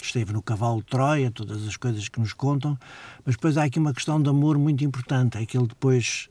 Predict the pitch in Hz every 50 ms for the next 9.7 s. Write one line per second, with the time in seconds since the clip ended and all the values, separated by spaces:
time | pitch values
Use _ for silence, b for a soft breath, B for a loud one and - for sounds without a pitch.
0 | _ - - - - 139 123 113 107 110 - 110 123 131 113 131 135 135 131 123
1 | 110 131 120 - 143 139 143 131 113 131 139 139 135 135 120 117 110 - - 127
2 | 123 123 123 123 123 127 127 127 117 104 95 - - - 98 104 117 - - 110
3 | 98 95 101 98 101 95 101 98 - - 113 120 139 165 202 - - - - -
4 | 98 98 98 104 107 - - - 113 107 - - 117 110 101 110 135 143 156 175
5 | 160 165 180 180 175 B B B B B B B B B B B B 139 139 123
6 | - 165 156 156 131 - 165 156 156 143 127 160 160 143 147 143 135 131 143 135
7 | 120 - 135 131 135 131 117 143 147 165 170 151 - - 160 131 135 131 123 -
8 | 127 120 - - - 120 117 107 95 104 113 113 123 123 120 113 113 113 120 117
9 | 113 - 117 120 117 123 120 113 87 95 92 90 90 110